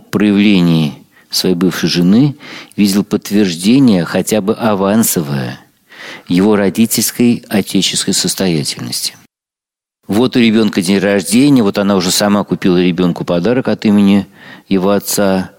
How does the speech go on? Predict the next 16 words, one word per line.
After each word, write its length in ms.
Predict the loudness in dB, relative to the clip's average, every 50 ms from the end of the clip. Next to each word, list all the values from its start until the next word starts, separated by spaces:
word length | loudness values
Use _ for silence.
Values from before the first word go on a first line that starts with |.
| _ _
Договорились, 560 | -4 -2 0 0 0 0 0 0 0 0 -2 -2
что 140 | -2 -2
он 80 | -2 0
на 100 | 0 -2
день 140 | 0 -2 0
рождения 380 | 0 -2 -2 -2 0 0 0
приедет, 540 | 0 0 0 2 2 2 0 0 -2 -4 -4
она 160 | -4 -2 -2
ему 160 | 0 0 0 0
украдкой 400 | -2 -2 -4 -4 -4 -4 -6 -4
подарок 400 | -4 -2 -2 -2 -4 -4 -6 -6
передаст, 500 | -4 -2 -2 0 0 -2 -2 -4 -4 -4
он 120 | -2 -2
его 160 | 0 -2 -2
подарит, 480 | -4 -4 -4 -2 -2 -2 -2 -4 -4 -6
вручит. 400 | -6 -4 -2 0 0 0 0